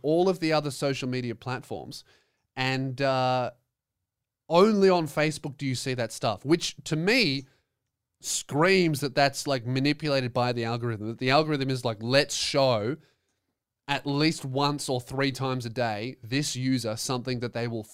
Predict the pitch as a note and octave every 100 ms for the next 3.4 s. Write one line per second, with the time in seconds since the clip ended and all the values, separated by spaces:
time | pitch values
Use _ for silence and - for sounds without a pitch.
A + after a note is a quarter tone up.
0 | - - B2 A#2+ C#3+ A#2 G#2+ A#2 - -
1 | C3 B2 A2+ G#2 A2 - - _ - -
2 | - F3+ G3 F#3 F3+ D3+ - C#3+ C3 C#3
3 | B2 C3 - B2